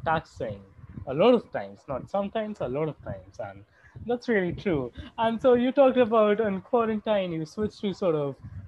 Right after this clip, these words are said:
music production of sorts and all, and all those things. So how else did the quarantine, lockdown, and the last year, twenty twenty as a whole,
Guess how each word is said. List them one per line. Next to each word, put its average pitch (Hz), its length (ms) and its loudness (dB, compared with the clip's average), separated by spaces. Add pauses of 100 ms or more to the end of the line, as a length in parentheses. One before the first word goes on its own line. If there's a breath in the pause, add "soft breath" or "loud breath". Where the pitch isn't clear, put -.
(1400)
music 185 400 0
production 180 500 -4
of 175 160 -8
sorts 160 400 -4
and 160 140 -2
all, 147 140 0
and 190 480 -2
all 196 120 6
those 196 220 -4
things. 151 400 -4 (200 loud breath)
So 269 200 6
how 294 360 6
else 262 260 6
did 185 180 -2
the 170 80 -2
quarantine, 208 800 0
lockdown, 175 760 4
and 156 100 0
the 143 120 -4
last 147 420 0
year, 143 220 -2
twenty 147 320 -2
twenty 156 320 -2
as 135 120 -2
a 135 80 -6
whole, 127 300 -4